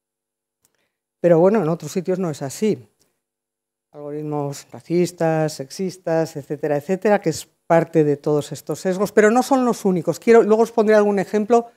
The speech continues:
donde veréis que tenemos, eh, ejemplos de sesgos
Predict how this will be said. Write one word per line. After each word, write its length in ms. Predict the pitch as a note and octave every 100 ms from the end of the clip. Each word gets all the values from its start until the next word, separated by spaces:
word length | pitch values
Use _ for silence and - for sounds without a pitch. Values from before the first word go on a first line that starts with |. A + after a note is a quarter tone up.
| _ _ -
donde 200 | F3+ F3
veréis 280 | E3+ F#3 F#3+
que 80 | F#3
tenemos, 460 | F#3 F#3 F3 -
eh, 360 | - E3 D#3 D#3+
ejemplos 500 | D#3 - G3 G#3 G#3
de 120 | F3+
sesgos 600 | D#3+ F#3 F#3 F3+ G#3+ G#3+